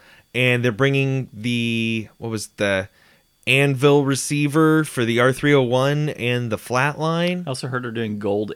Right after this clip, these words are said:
Speaker 2: ammo, if I
Speaker 1: Gold ammo?
Speaker 2: Yeah.
Speaker 1: Uh,
Speaker 2: So, like, unlimited clips or something? I
Speaker 1: No,
Speaker 2: don't
Speaker 1: so
Speaker 2: remember.
Speaker 1: it auto reloads for you while it's in, like, reserve.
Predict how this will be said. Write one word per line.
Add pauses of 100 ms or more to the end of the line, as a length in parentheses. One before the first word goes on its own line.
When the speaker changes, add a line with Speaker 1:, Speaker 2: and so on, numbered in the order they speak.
Speaker 2:
ammo,
if
I
Speaker 1:
Gold
ammo?
Speaker 2:
Yeah.
Speaker 1:
Uh,
Speaker 2:
So,
like,
unlimited
clips
or
something?
I
Speaker 1:
No,
Speaker 2:
don't
Speaker 1:
so
Speaker 2:
remember.
Speaker 1:
it
auto
reloads
for
you
while
it's
in,
like, (720)
reserve.